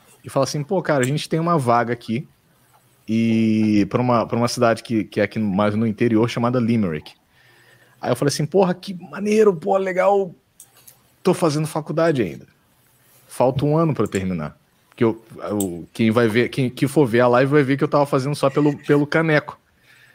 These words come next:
Mas ainda faltava um ano pra eu terminar. Aí eu falei assim, "Cara, não, <laughs>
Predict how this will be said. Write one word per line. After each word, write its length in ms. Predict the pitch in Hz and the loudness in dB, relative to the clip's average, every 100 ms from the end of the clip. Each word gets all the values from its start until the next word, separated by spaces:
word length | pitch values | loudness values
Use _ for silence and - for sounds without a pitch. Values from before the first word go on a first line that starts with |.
| _ _ | _ _
Mas 220 | 127 135 135 | 0 2 2
ainda 160 | 147 | 0
faltava 380 | 151 147 156 151 | 0 2 2 2
um 100 | 165 | 2
ano 140 | 160 | 0
pra 100 | 156 123 | 0 0
eu 40 | |
terminar. 440 | 120 123 113 107 - - _ - - - - - - | 0 0 0 -2 -4 -20 _ -20 -20 -20 -20 -16 -4
Aí 60 | |
eu 60 | 127 | -2
falei 100 | 139 | 0
assim, 140 | 139 | 0
"Cara, 300 | 120 127 110 | 0 2 2
não, 200 | 104 110 92 104 120 | 0 -2 -6 -8 -8
<laughs> 360 | - - 120 | -10 -8 -4